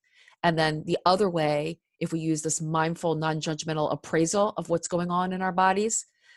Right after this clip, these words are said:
how that regulates a whole variety of body systems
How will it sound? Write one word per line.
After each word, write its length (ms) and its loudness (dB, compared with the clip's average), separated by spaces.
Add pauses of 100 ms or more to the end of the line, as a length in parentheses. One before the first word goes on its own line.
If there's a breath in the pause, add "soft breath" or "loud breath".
(100)
how 240 4
that 260 6
regulates 800 2 (100)
a 60 -2
whole 220 0
variety 360 0
of 120 -4
body 260 2
systems 680 -4